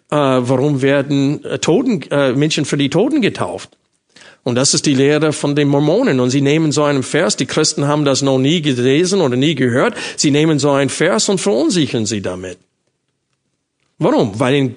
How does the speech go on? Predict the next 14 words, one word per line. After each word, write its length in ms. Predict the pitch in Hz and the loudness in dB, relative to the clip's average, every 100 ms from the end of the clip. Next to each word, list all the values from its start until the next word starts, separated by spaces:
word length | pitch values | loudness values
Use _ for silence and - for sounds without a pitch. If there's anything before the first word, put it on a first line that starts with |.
| - | -8
vielen 340 | - 165 160 | -2 0 2
Ortsgemeinden 880 | 143 147 147 165 156 156 196 208 170 | 2 0 0 0 0 2 2 0 2
wird 180 | 180 170 | 0 0
nur 280 | 156 185 196 | 0 2 2
jeden 260 | 165 208 | 2 2
Sonntag 460 | 160 180 190 185 175 | 2 0 0 -2 -2
das 160 | 170 | 0
Evangelium 480 | 170 165 165 196 254 | 0 0 0 0 0
gepredigt, 420 | 156 - 165 214 | 0 0 0 0
egal 260 | 175 151 208 | 0 0 0
welchen 280 | 214 185 151 | 0 0 -2
Text 280 | - 107 - | -2 -2 -2
sie 140 | 123 | 0
haben. 340 | 117 123 240 | 0 0 -2